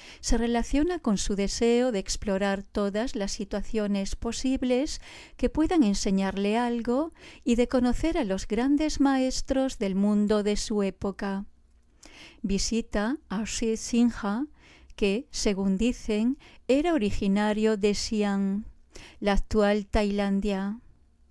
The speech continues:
Sri Singha era uno de los principales maestros de la tradición del Maha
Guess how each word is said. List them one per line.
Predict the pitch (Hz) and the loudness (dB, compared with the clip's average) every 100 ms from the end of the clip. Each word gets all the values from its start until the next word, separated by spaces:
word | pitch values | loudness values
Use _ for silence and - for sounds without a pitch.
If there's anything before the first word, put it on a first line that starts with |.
| _ _ - - - - - | _ _ -20 -20 -20 -20 -8
Sri | - 339 330 | 0 0 0
Singha | - 240 240 - 233 233 285 - - - | 0 0 0 0 -2 -4 -6 -12 -20 -2
era | 294 339 302 | 0 2 4
uno | 214 220 226 302 | 4 4 6 6
de | 269 | 4
los | 196 190 | 2 0
principales | 208 196 - 202 208 202 202 202 208 | 0 0 0 0 0 2 2 0 0
maestros | 202 220 247 240 - 254 302 330 | 2 2 0 -2 -2 0 0 -2
de | 190 | -2
la | 196 196 | 0 0
tradición | - 202 202 - 233 247 269 226 | -2 -2 -2 -2 0 2 2 2
del | 202 196 | 0 0
Maha | 196 220 - 240 226 | 0 0 -4 -6 -6